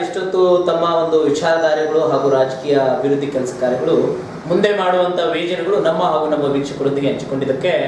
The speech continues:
ತಮಗೆ ತುಂಬುದು ಹೃದಯದ ಧನ್ಯವಾದಗಳು ಚೇತನ್ ಕುಮಾರ್ ಸರ್. ನಮಸ್ತೆ.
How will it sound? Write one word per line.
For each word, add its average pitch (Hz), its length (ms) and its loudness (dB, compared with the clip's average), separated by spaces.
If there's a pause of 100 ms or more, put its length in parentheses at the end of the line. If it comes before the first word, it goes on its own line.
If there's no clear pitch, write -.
(480)
ತಮಗೆ 190 300 0 (440)
ತುಂಬುದು 180 300 0
ಹೃದಯದ 160 540 2
ಧನ್ಯವಾದಗಳು 147 480 0
ಚೇತನ್ 135 280 -4
ಕುಮಾರ್ 127 240 -2
ಸರ್. 127 180 -4
ನಮಸ್ತೆ. 120 340 -8